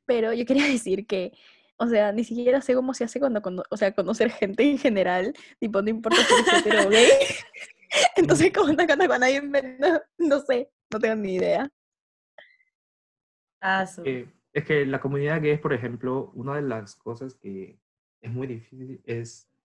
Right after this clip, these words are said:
Speaker 2: para empezar, conocer a una persona que te guste y además que sea gay. Así que utilizar
Speaker 3: Ah.
Speaker 2: aplicaciones, ajá, utilizar las aplicaciones es mucho más fácil, como que ya, este, te quitas, este, la pregunta si son gays o no.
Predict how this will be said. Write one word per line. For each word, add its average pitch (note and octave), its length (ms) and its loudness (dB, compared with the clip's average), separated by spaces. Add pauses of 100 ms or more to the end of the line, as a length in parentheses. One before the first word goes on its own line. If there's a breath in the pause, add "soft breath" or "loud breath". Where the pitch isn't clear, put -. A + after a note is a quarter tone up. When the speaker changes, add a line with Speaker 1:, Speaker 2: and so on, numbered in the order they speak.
(500)
Speaker 2:
para B2 120 -2
empezar, A#2 580 -4 (420)
conocer A#2+ 320 -6
a C#3 80 -2
una D3+ 140 -6
persona B2+ 300 -6
que B2+ 100 -6
te G#2+ 100 -6
guste A#2 600 -10 (800)
y C3 80 -2
además A#2 260 -2
que A#2+ 80 -8
sea A2 180 -4
gay. G#2 340 -6 (840)
Así C3 260 -6
que A#2 540 -4
utilizar F#3 260 -4
Speaker 3:
Ah. E3+ 240 -6
Speaker 2:
aplicaciones, B2 720 -8
ajá, A#2 160 -10
utilizar A#2 380 -8
las C#3 120 -4
aplicaciones B2+ 480 -10
es C3+ 60 -14
mucho A#2 180 -12
más A2+ 160 -8
fácil, A#2+ 220 -14
como A2 360 -12
que - 160 -20 (420)
ya, A#2+ 240 -4
este, A#2 220 -8
te A2 140 -10
quitas, A#2 320 -12
este, A2 320 -14
la G2+ 160 -12
pregunta G#2 280 -8
si G#2 120 -10
son G#2+ 160 -10
gays G2+ 180 -12
o F#2+ 80 -14
no. A2 260 -16